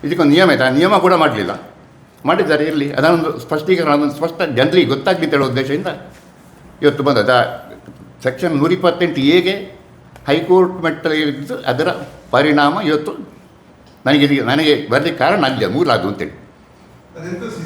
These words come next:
Speaker 2: ಸಿ ಎ?
Speaker 1: ಯಾವುದು?
Speaker 2: ಸಿ ಸಿ ಎ.
Speaker 1: ಕಾಮನ್ ಕ್ಯಾಟರ್ ಅಥಾರಿಟಿ ಅಂದರೆ ಸಮಾನ ವೃಂದಬಲ ರಚನೆ ಅಂತೇಳಿ. ಈಗ ಇರುವಂಥದ್ದು ಯಾವ ರೀತಿ ಇದೆ ಅಂದರೆ, ಒಂದು ಸೊಸೈಟಿಯಲ್ಲಿ, ಕೋಆಪರೇಟಿವ್ ಸೊಸೈಟಿಗಳಲ್ಲಿ ಸಿಬ್ಬಂದಿಯ ನೇಮಕಾತಿಗೆ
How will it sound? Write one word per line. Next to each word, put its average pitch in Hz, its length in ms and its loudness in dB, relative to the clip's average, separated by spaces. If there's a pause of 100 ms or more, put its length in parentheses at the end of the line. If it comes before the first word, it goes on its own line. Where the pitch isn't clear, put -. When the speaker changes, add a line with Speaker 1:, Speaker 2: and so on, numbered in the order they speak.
Speaker 2:
ಸಿ 180 160 -12
ಎ? 165 40 -6 (800)
Speaker 1:
ಯಾವುದು? 139 220 4 (280)
Speaker 2:
ಸಿ 185 120 -10
ಸಿ 185 160 -10
ಎ. 165 140 -8 (280)
Speaker 1:
ಕಾಮನ್ 175 360 2
ಕ್ಯಾಟರ್ 151 320 0
ಅಥಾರಿಟಿ 117 420 -4 (600)
ಅಂದರೆ 151 220 0
ಸಮಾನ 165 380 2 (120)
ವೃಂದಬಲ 139 460 2
ರಚನೆ 110 220 -2
ಅಂತೇಳಿ. 101 260 -8 (720)
ಈಗ 156 120 0 (580)
ಇರುವಂಥದ್ದು 139 480 2
ಯಾವ 127 100 4
ರೀತಿ 117 200 -4
ಇದೆ 110 140 -2
ಅಂದರೆ, 78 200 -4 (540)
ಒಂದು 143 220 0 (240)
ಸೊಸೈಟಿಯಲ್ಲಿ, 120 520 0
ಕೋಆಪರೇಟಿವ್ 113 380 0
ಸೊಸೈಟಿಗಳಲ್ಲಿ 92 540 -4 (600)
ಸಿಬ್ಬಂದಿಯ 147 400 2
ನೇಮಕಾತಿಗೆ 139 540 0